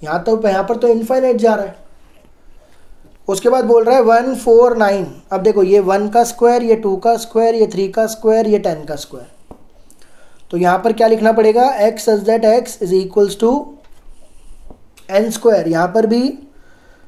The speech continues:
n किसको belong कर रहा है? ये सब squares तो है natural number के, n natural number को belong कर रहा है,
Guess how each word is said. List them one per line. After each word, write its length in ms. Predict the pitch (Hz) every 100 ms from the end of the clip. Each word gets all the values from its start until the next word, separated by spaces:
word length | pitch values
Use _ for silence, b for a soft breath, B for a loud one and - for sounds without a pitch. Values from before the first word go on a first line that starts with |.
| b b - _ 190
n 220 | 202 226
किसको 280 | 220 - 233
belong 340 | 233 233 226
कर 120 | 233
रहा 120 | 233
है? 220 | 196 - - -
ये 120 | 175 190
सब 160 | 240
squares 520 | - - 208 214 233 -
तो 80 |
है 120 | 247 294
natural 340 | 277 - 262
number 300 | 262 262 262
के, 140 | - 220 - _ 196
n 100 | 208
natural 380 | 190 - 208 196
number 260 | 185 175
को 80 | 175
belong 320 | 170 160 147
कर 100 | 147
रहा 120 | 135
है, 100 | 123